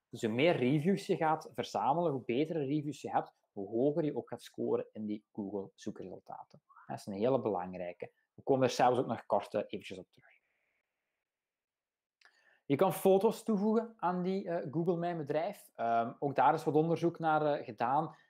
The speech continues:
hè, en hoe meer foto's je hebt en hoe betere foto's je hebt, hoe hoger de kans dat mensen effectief, eh, contact gaan nemen of, eh,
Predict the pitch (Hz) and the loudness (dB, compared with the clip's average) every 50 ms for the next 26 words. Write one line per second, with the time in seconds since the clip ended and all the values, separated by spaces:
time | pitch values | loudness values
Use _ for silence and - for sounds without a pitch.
0 | _ _ - 127 151 - - 117 113 113 - _ _ _ _ _ _ _ 127 123 | _ _ 0 0 0 0 -2 -4 -4 -6 -10 _ _ _ _ _ _ _ -6 -4
1 | 127 135 151 165 180 - - - - 156 147 160 160 220 202 - - 170 135 139 | 0 2 2 2 2 2 0 2 4 4 4 4 4 0 -2 0 -2 0 2 2
2 | 151 190 - - 185 143 127 113 - 107 110 143 151 190 160 - - - 165 165 | 2 0 -2 -6 -8 -8 -8 -8 -4 -2 -2 -2 -2 -4 -8 -8 -6 -4 -4 -4
3 | - 160 - - 165 160 165 160 - 139 117 110 113 123 143 160 160 160 147 135 | -6 -12 -12 -8 -4 -4 -4 -4 -6 -10 -10 -4 0 2 4 4 4 2 -2 -4
4 | 139 - 135 135 143 135 - 120 113 120 135 131 - - - 131 120 - 160 - | 0 0 2 2 2 -2 -2 -2 0 0 -2 -2 -6 -6 -6 -6 -6 -6 -6 -6
5 | - - 143 135 - - - - 120 120 - - 120 107 - - 120 - - - | -2 -4 -4 -4 -4 -8 -6 -6 -6 -4 -4 -8 -8 -8 -6 -8 -8 -8 -8 -8
6 | - 151 143 143 139 139 135 139 143 - - 120 - - _ - 113 107 107 107 | -8 -6 -6 -6 -6 -6 -6 -8 -4 -4 -4 -4 -4 -8 _ -4 -2 0 0 0
7 | 107 | 0